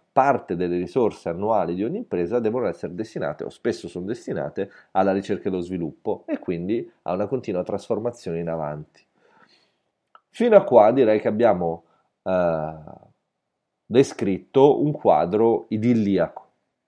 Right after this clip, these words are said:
no? Cioè, sembra tutto perfetto. C'è la realtà però,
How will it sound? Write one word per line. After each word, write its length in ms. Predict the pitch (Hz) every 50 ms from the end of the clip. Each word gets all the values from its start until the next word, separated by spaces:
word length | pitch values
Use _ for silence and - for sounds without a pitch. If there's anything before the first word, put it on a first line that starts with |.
| _ _
no? 400 | - 101 110 131 160 190 - - _ _ _ _ _ _ _ _ _ _ _ _ _ _ _ _
Cioè, 420 | _ - 113 101 92 82 73 - - _ _ _ _ _
sembra 420 | _ - - 139 139 143 156 156 147
tutto 300 | - 120 110 - - 113
perfetto. 720 | 92 110 98 - - 90 82 - - _ - 87 80 - _ _ _ _ _ _ _ _ _ _ _ _ _ _ _ _ _ _ _ _ _ _ _ _ _ _ _ _ _ _ _ _ _ _ _ _ _
C'è 180 | - - 175 160
la 100 | 156 135
realtà 440 | 117 113 113 113 - - 123 95
però, 320 | - - 85 82 78 73